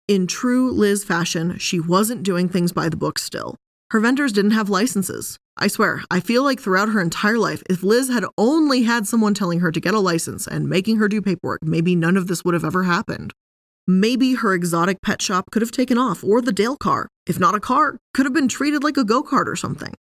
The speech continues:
She had a beautiful flower business that genuinely was helping people. She just didn't do the damn paperwork and pay the taxes.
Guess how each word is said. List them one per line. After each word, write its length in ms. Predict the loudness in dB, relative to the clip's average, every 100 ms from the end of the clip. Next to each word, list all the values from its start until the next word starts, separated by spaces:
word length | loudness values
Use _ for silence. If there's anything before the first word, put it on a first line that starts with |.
| _ _ -4
She 100 | 0
had 80 | 0
a 60 |
beautiful 440 | 2 2 2 0 0
flower 360 | 2 4 4
business 380 | 2 -2 -2 -2
that 160 | 0 2
genuinely 500 | 2 2 4 4 2
was 140 | 0
helping 280 | -2 0 0
people. 320 | -2 -6 -12 _ _ -2
She 100 | 0
just 120 | 2
didn't 200 | 2 2
do 80 | 2
the 100 | 2
damn 240 | 0 0
paperwork 440 | -2 -2 0 2
and 100 | 2
pay 120 | 2 0
the 80 |
taxes. 640 | 0 0 -2 -4 -8 -8 -12